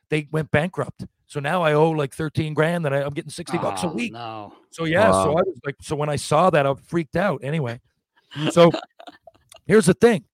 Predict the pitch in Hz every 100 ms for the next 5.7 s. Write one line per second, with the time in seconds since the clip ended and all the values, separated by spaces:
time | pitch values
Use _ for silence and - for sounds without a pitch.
0 | _ _ _ _ - 156 226 226 214 202
1 | 190 165 170 160 170 156 165 117 147 147
2 | 143 139 - _ _ _ 117 160 - _
3 | _ _ _ _ _ _ _ _ _ 160
4 | 143 135 _ _ _ _ _ 143 - 196
5 | - 175 143 123 123 139 -